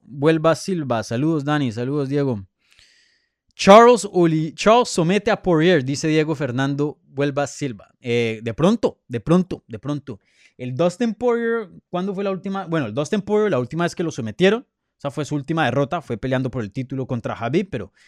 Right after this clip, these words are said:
Khabib es otro tipo de grappler, pero sin duda una bestia. Y antes de eso, Chan Sung Young, el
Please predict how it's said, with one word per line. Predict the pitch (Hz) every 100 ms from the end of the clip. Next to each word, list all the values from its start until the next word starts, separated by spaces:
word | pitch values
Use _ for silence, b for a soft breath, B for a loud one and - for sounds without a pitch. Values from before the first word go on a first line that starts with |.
| b b
Khabib | 110 123 143
es | 139
otro | - 160 - 208 190
tipo | 202 175
de | 151
grappler, | 127 151 147 175
pero | - 117 104 95
sin | 117 117
duda | 127
una | 131 139
bestia. | 135 127 - 160 175 _ _ _ _ -
Y | 117
antes | 143 147 240 233
de | 202 139 170
eso, | 214 294 320 _ _ _ _ _ _ _ _ _ -
Chan | - 185
Sung | 180 220 185
Young, | 233 143 101
el | - 113 117 113